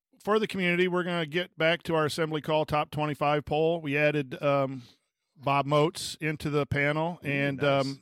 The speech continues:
Speaker 1: my, uh, freshman friend who's, uh, into, into sports and podcasting, Josh Pose, is also gonna be, uh, submitting that. So now we have five members to see, maybe be a little, well, we're always accurate 'cause we're the Assembly Call. But, um,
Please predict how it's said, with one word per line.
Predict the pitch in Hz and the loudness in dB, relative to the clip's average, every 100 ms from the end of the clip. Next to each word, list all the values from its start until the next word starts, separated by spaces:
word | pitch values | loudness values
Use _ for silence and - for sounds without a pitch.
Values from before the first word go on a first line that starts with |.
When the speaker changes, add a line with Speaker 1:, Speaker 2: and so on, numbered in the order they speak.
| _ | _
Speaker 1:
my, | 131 135 139 | -4 -2 2
uh, | 135 131 | 2 2
freshman | 123 - 165 - 170 160 | 0 0 0 0 -4 -8
friend | - 170 170 196 185 | -4 0 0 0 -4
who's, | 160 170 143 | -2 -2 2
uh, | 160 156 165 | 2 4 2
into, | 165 165 147 160 165 | 0 -4 -4 -6 -4
into | 160 147 | -6 -6
sports | - 160 165 - | -4 -2 -2 -2
and | 143 | -2
podcasting, | 156 160 151 156 - 160 | 0 0 0 -2 -2 -6
Josh | 143 143 - | -2 0 0
Pose, | - 147 160 170 - _ _ _ - | 0 2 2 -2 -10 _ _ _ -8
is | 143 135 | -2 2
also | 147 - 156 | 2 2 0
gonna | 151 151 | 0 0
be, | 139 151 151 147 143 | -2 -2 -2 -4 -4
uh, | 143 139 139 143 131 | -2 0 0 -4 -8
submitting | - 139 147 147 147 | -6 -4 -2 0 0
that. | 143 151 - | 0 0 -2
So | 143 | -2
now | 143 | 0
we | 143 | 2
have | 135 | 0
five | 151 143 147 | 2 2 2
members | 135 143 160 185 - | 0 0 -2 -4 -8
to | 127 | -10
see, | - 147 151 | -8 -6 -6
maybe | 143 135 139 | -6 -6 -6
be | 139 139 | -6 -4
a | 139 | -2
little, | 135 143 139 _ _ _ _ | -2 -4 -8 _ _ _ _
well, | 127 | -4
we're | 170 147 | -2 0
always | 123 95 | 0 -2
accurate | 104 95 - 120 | -6 -8 -8 -10
'cause | - 113 | -8 -8
we're | 113 120 120 _ _ _ _ _ _ | -8 -10 -12 _ _ _ _ _ _
the | 117 | -16
Assembly | - 123 123 | -8 -6 -6
Call. | - 90 95 _ 107 | -4 -6 -6 _ 0
But, | 123 120 | 0 2
um, | 139 131 113 | 0 0 0